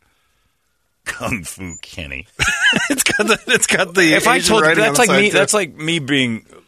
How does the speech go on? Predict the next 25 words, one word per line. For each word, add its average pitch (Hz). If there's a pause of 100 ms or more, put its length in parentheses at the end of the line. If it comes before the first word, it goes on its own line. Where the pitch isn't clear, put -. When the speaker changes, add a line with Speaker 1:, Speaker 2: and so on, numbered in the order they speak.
(120)
Speaker 1:
like, 123
having 120
the 107
nickname. 104
Like, 113
"What 165
do 156
you 143
do 156
for 117
a -
living?" 87
"Oh, 117
I 123
do 117
a 95
morning 110
radio 107
show." 82
"What's 120
your 117
name?" 92 (320)
"Uh, 90
Midnight 147
Express." 143